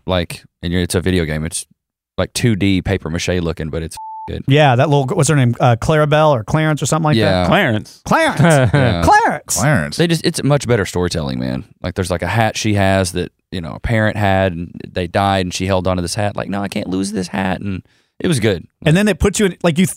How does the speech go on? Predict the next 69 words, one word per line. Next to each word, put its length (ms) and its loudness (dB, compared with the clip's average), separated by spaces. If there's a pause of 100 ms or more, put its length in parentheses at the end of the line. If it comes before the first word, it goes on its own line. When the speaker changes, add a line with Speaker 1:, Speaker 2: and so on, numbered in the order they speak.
(120)
Speaker 2:
it 120 2
looks 180 2
like 100 2
a 60 0
cartoon, 580 2
but 120 0
then 120 2
there's 160 2
Speaker 1:
Mm-hmm. 60 -2
Speaker 2:
certain 200 2
situations 520 2
where 120 4
you 140 4
have 200 4
to 60 2
make 200 2
the 60 -2
decision. 500 2 (180)
Speaker 1:
Yeah, 280 2
it's 120 0
Speaker 2:
And 80 4
you're 80 6
Speaker 1:
cool. 60 4
Speaker 2:
like, 520 2
"Ooh," 140 -8
and 120 4
you 60 6
start 280 0
feeling 260 2
like, 240 0 (100)
you 100 2
know, 60 6
you 160 2
get 200 0
feels 320 2
from 180 2
it, 100 -2
and 120 4
they 80 2
do 100 2
a 60 2
really 320 4
good 160 2
job. 280 2
Telltale 340 2
was 140 2
a 60 0
great, 380 2 (400)
Speaker 1:
Yeah, 200 4
they 300 4
Speaker 2:
uh, 60 2
Speaker 1:
crushed, 340 -2
man. 220 -16 (420)
Speaker 2:
company. 300 4
I'm 60 2
too 120 0
bad 140 6
they're 100 6
not 100 6
al-, 220 2
around 280 4
anymore, 300 2
but, 240 -6
Speaker 1:
Mm-hmm. 400 -2
Speaker 2:
um, 480 6 (240)
but 120 2
yeah, 200 4
so 140 0
anyway, 340 4